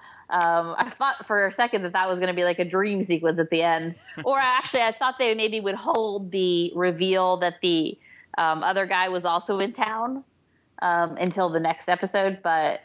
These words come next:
Speaker 1: um, in general, you know, it doesn't really matter.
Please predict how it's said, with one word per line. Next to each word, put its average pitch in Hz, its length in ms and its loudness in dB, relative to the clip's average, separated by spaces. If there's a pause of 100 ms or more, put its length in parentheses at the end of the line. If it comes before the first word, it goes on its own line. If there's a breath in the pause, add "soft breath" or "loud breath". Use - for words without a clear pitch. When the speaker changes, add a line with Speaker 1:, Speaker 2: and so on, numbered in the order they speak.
Speaker 1:
um, 156 500 0 (640)
in 214 160 2
general, 175 360 2
you 165 80 -2
know, 160 140 2
it 156 140 0
doesn't 151 240 -4
really 139 160 -2
matter. 139 440 0